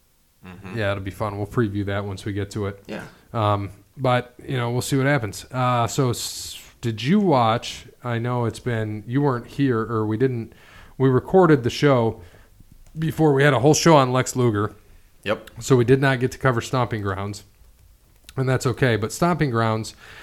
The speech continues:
Speaker 2: so what happened was, uh, you guys called it. Drew Gulak beat Tony Nese and Akira Tozawa,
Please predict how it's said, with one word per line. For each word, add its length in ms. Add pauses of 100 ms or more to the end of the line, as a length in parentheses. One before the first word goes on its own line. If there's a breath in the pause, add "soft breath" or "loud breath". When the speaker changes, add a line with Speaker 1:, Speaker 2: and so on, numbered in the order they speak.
(760 loud breath)
Speaker 2:
so 160
what 100
happened 340
was, 200
uh, 120
you 200
guys 240
called 240
it. 80
Drew 140
Gulak 420
beat 180
Tony 260
Nese 380
and 300
Akira 340
Tozawa, 580